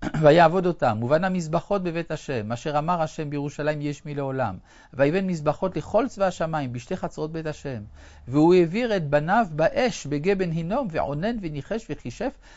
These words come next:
ועשה אוב וידעוני, הרבה לעשות הרע בעיני השם, להכעיסו, וישם את פסל הסמל אשר עשה בבית האלוהים, אשר אמר אלוהים אל דוד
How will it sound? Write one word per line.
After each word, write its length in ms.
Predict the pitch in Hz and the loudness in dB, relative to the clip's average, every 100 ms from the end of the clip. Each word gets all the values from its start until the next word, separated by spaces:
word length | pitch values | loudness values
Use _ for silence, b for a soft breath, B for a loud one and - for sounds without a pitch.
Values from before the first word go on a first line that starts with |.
| B | B
ועשה 380 | 135 127 - 196 175 B B - | 2 2 4 2 2 B B 2
אוב 220 | 247 285 135 | 4 4 0
וידעוני, 720 | 139 170 190 165 151 151 127 107 _ - | -6 -4 0 2 2 0 -4 -6 _ -4
הרבה 360 | 147 139 190 285 | -2 2 4 4
לעשות 420 | 208 175 185 175 | 2 0 -4 0
הרע 220 | 143 139 | 2 2
בעיני 260 | 120 139 147 | 0 -4 -4
השם, 420 | 107 - 165 180 - b - | -4 -2 -4 -4 -10 b -4
להכעיסו, 600 | 117 - - - 214 190 B B B - | -4 -4 -14 -2 0 0 B B B -4
וישם 440 | 120 160 - 190 | 0 0 0 -4
את 80 | 131 | -4
פסל 320 | - 196 190 160 | -4 -4 -2 -4
הסמל 480 | - - 220 220 | -6 -4 -2 -2
אשר 240 | 143 - 135 | -4 -4 -4
עשה 220 | 123 127 | -4 -4
בבית 360 | 117 110 214 208 | -4 -2 -2 -2
האלוהים, 460 | 165 143 139 220 | -2 -2 -4 -4
אשר 280 | 156 - 131 | -6 -4 -4
אמר 220 | 131 147 | -2 -4
אלוהים 400 | 139 123 127 147 | -4 -4 -4 -4
אל 80 | 127 | -6
דוד 340 | 113 110 143 | -6 -4 -4